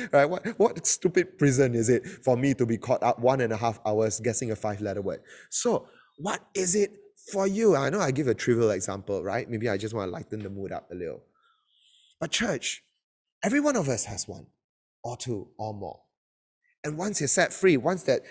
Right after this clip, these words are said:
once that thing has been taken out of your eye, then you can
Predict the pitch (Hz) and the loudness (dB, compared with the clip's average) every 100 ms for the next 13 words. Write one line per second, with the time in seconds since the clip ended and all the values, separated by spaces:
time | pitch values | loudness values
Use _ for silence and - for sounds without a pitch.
0 | - 165 170 135 151 180 120 117 113 143 | -2 0 4 2 4 2 2 0 2 0
1 | 170 156 113 117 - 175 123 147 123 123 | 2 2 2 2 2 0 0 -2 -2 0
2 | 131 120 | 0 0